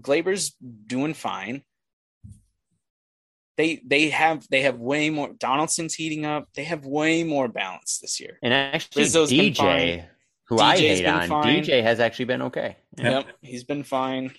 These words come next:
Speaker 1: It's not ju-, that, that's the biggest difference. Last year, it was literally Judge and Stan. That was it. Nobody else did anything.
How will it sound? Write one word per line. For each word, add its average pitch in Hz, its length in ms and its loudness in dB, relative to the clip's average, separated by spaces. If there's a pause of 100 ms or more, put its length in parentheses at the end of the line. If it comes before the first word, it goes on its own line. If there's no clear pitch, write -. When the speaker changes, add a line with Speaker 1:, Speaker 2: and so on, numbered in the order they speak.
(140)
Speaker 1:
It's 135 160 0
not 151 220 4
ju-, 139 180 0
that, 143 340 4
that's 123 360 -2
the - 80 -4
biggest 135 320 -2
difference. 131 360 -4 (280)
Last 113 340 0
year, 135 180 4
it 123 200 2
was 113 400 0
literally 110 520 -4
Judge 110 540 -4
and 104 120 -12
Stan. - 360 -4 (460)
That 107 160 2
was 233 120 -4
it. 98 220 -4 (220)
Nobody 127 400 2
else 110 280 2
did 107 160 -6
anything. 90 540 -14